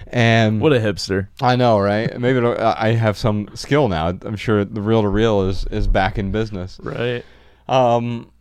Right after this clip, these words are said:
Speaker 1: but I, I also realized you make less than minimum wage doing that, and I
Speaker 2: Yeah.
Speaker 1: didn't have the money to start a studio on my own.
Speaker 2: Yeah.
Speaker 1: And we were poor, so I, I went the business route. I forsook what I wanted to do so I could make money.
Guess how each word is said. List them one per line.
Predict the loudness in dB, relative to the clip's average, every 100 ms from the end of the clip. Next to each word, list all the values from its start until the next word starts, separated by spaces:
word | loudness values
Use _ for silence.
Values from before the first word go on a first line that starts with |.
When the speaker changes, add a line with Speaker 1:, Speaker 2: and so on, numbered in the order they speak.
| -20
Speaker 1:
but | -2 4 6 6 4 0
I, | -2 2
I | 4
also | 4 2
realized | 0 2 0 0
you | -2
make | -2
less | 0 0 0
than | -2
minimum | -2 -4 -4 -2
wage | 0 -2 -2
doing | -4 -2 -2 -2
that, | -2 -2 -4 -6
and | -4 -2
I |
Speaker 2:
Yeah. | -2
Speaker 1:
didn't | -2
have | -2 -2
the | -2
money | -2 0
to | 0
start | -2 2 2 2
a |
studio | -2 -2 2 4 2
on | 0 -2
my | -2 -2
own. | -4 -4 -4 -4 -8 -12 -20 -20
Speaker 2:
Yeah. | -18 -18 -18
Speaker 1:
And | -12 -8 -6
we |
were | -6 -8 -12 -16
poor, | -4 0 2 2 0
so | -2 -2 0 0 -2
I, | -4 -6 -6 -8 -12 -8
I | -8 -8 -12 -8
went | -4 -2
the | 0
business | 2 2 -2 -2
route. | -2 0
I | -4
forsook | -2 0 2 0 0 0 0
what | 0 2
I |
wanted | 2 0 -2 -4 -6
to | -10
do | -8 -4 -4 -4 -6 -10 -14 _ _ _ -20 _
so | -12 -4 -2
I |
could | -2 -4
make | -4 -6 -6
money. | -8 -6 -4 -6 -8 -12